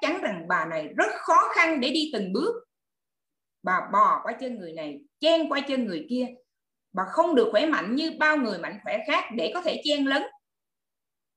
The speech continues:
để có thể hất người này ra, xô người kia té.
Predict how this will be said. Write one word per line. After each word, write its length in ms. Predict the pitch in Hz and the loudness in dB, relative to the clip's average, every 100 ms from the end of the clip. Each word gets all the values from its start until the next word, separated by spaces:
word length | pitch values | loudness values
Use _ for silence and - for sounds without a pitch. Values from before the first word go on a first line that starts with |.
| _ - | _ -10
để 120 | 214 | -4
có 80 | 349 | -2
thể 180 | 185 240 | 0 2
hất 180 | 453 - - - | 0 -2 -8 -10
người 180 | 233 208 | -6 -4
này 240 | 196 165 | -4 -2
ra, 180 | 156 - 269 | 0 0 4
xô 180 | 330 302 | 4 4
người 260 | 196 165 | 0 -4
kia 160 | 262 277 269 | -6 -4 -2
té. 340 | 247 339 - | -2 -2 -8